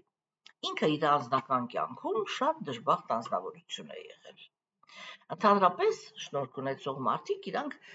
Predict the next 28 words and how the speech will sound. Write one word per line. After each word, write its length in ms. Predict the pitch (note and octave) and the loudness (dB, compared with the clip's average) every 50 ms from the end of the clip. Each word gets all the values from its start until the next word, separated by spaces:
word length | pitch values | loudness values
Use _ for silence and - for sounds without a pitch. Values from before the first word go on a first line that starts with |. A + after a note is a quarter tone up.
| - _ _ - | -20 _ _ -4
երկու 300 | F3 E3+ E3+ E3+ G3+ F#3+ | -2 -2 -2 -2 -4 -2
տեսակի 540 | - D3+ D3 - D3+ C#3 C3+ - - A#2+ G#2 | 0 -2 0 2 0 0 0 0 -8 -10 -8
են 200 | F#2 - - - | -8 -10 -12 -12
լինում, 320 | A#2 A2 A#2 E3 A3 C4 C4 | -12 -6 -2 0 0 0 0
եթե 280 | F#3 B2+ A2+ - D#3+ D#3 | -2 -2 0 0 0 2
տառապել 560 | - G#2 G#2 - G#2+ G2+ - - F2 - D2 | 4 2 4 2 0 -2 -2 -6 -8 -8 -8
են, 160 | - - - | -8 -4 -4
էլի, 180 | G4+ G#4 D4 B2+ | -4 -4 -4 -8
երկու 300 | A2+ C#3+ D3 D3+ - C#3 | -6 -6 -8 -6 -8 -10
տեսակի 540 | - A2 A2 - - - - - - G2 E2+ | -8 -8 -8 -8 -8 -10 -10 -10 -12 -12 -12
են 140 | E2 D#2 A2+ | -12 -10 -6
լինում, 240 | E3 A3+ A4+ A#4+ - | 2 4 4 4 4
դե 120 | G#3 G#3 G3 | 2 -4 -2
ի-, 180 | - G3 F3 - | -2 -4 -4 0
իրականում 520 | - G#3 G#3+ G3 - B3 C4+ E4+ F#4 E4 | 4 6 6 6 6 2 2 2 0 -2
դա 140 | A#3 C4 C#4 C#4+ - - - - - _ - C#3+ C3+ D#3 | 0 0 0 0 -2 -6 -18 -20 -20 _ -14 -12 -8 -2
բոլոր 440 | D#3+ E3+ F#3 G3+ G#3 F#3 D#3+ C3 - - | 4 8 10 12 12 12 10 8 6 0
կրքի 320 | - E3+ E3 - - F3+ | -2 -2 -2 -2 -6 -2
գոյավիճակի 760 | D3+ C#3+ D3 C3 B2 B2 B2+ C3 - - B2+ B2 - - A#2+ A#2 | 2 4 6 6 4 2 -2 -6 -2 -2 -2 -2 -2 -6 -10 -8
մեջ 240 | A#2+ A2+ G#2 - - | -8 -8 -8 -8 -8
գտնվող 540 | - B2 - - D3 F3 E4 G#4 G4 - G3 | -8 -8 -6 -4 -4 0 0 0 0 0 0
բոլոր 420 | D3 E3 E3+ F3 A3 F3 D3 B2+ - | 4 6 6 6 8 6 4 4 2
կենդանիակներ 960 | - G2+ A2 - - G#2 - - F#2 F2+ F#2 F#2+ - - - G#4 B4 A4 D4 | -4 -6 -6 -6 -8 -10 -10 -10 -10 -6 -6 -6 -6 -4 0 0 0 0 0
իրանք 280 | G3+ E4+ F#4+ G#4+ G4+ - | -8 -6 -8 -8 -8 -8
լինում 300 | G3+ G3+ C4 D#4+ E4+ F4+ | -8 -8 -8 -6 -8 -8
են 140 | F4 C#4 | -8 -4
երկու 340 | G#3 D3+ D3 D3 - - A3 | -2 -2 -2 -4 -6 -12 -10
տեսակի։ 580 | - A2+ G2+ - - - G#2 - - - D2+ | -6 -6 -6 -4 -2 -4 -4 -4 -6 -14 -18